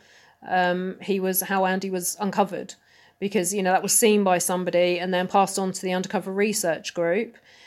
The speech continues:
who, you know, sort of looked for, looked for a, um, an officer that first name Andy,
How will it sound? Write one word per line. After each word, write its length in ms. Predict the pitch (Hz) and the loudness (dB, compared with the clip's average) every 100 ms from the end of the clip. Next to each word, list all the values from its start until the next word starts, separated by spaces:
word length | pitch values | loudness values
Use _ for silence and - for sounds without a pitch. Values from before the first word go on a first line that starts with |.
| - - | -20 -4
who, 580 | 202 185 180 185 180 147 _ 208 _ _ _ | 0 2 2 0 -4 -8 _ -20 _ _ _
you 140 | 220 214 | -6 -2
know, 140 | 185 | 0
sort 160 | 175 196 | 0 -2
of 80 | 196 | 0
looked 340 | 196 196 - | 0 0 -8
for, 420 | - 185 180 170 202 | 0 4 4 4 0
looked 240 | 190 - | -10 -6
for 160 | 190 180 | -2 0
a, 300 | 180 175 175 - | 2 0 -4 -12
um, 320 | - 170 170 170 | -4 -4 -4 -4
an 100 | 190 | -2
officer 540 | 185 185 - 175 170 - - - - _ _ - | -2 -2 2 2 0 -6 -20 -20 -20 _ _ -2
that 320 | 180 - - - | 0 0 -6 -6
first 320 | - 208 202 | 4 4 4
name 240 | 190 180 | 0 0
Andy, 840 | 180 196 185 185 185 180 185 180 | 0 0 2 0 2 2 2 -2